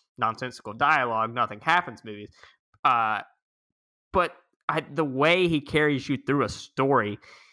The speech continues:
even limiting dialogue, he, you know, one thing that I wasn't expecting that I maybe had forgotten, and something that I don't often like in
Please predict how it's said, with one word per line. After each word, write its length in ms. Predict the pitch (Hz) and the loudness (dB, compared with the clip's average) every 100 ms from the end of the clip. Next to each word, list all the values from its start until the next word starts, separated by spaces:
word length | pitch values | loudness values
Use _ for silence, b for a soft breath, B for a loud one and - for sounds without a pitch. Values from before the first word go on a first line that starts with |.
| B _ | B _
even 500 | 165 151 135 120 113 - _ _ _ _ _ _ - | 0 2 2 -2 -8 -14 _ _ _ _ _ _ -10
limiting 420 | 139 156 147 113 107 | 0 2 2 0 0
dialogue, 540 | 107 101 98 90 101 | 0 0 -2 -6 -8
he, 280 | 123 117 - | -4 -6 -6
you 120 | 123 113 | -6 -4
know, 280 | 110 110 - | -2 -4 -6
one 240 | 120 127 | -4 -2
thing 140 | 135 | 0
that 100 | 127 | 2
I 60 | 113 | 2
wasn't 320 | 123 147 131 | 2 2 0
expecting 400 | 113 104 107 - | -4 -2 -2 0
that 140 | 123 117 | 0 2
I 40 | |
maybe 260 | 117 117 120 | 0 0 0
had 200 | 117 - | -2 -2
forgotten, 560 | 110 107 127 - 107 _ B B | -6 0 0 0 -12 _ B B
and 120 | 127 | -2
something 320 | 151 143 143 120 | 0 0 -2 -2
that 140 | 120 | 0
I 300 | 113 107 107 - | 0 0 -4 -4
don't 200 | 117 135 | -4 -4
often 440 | 117 117 120 120 107 | -2 -2 -2 -6 -6
like 340 | 98 107 123 | -2 0 0
in 300 | 147 147 151 | -2 -4 -10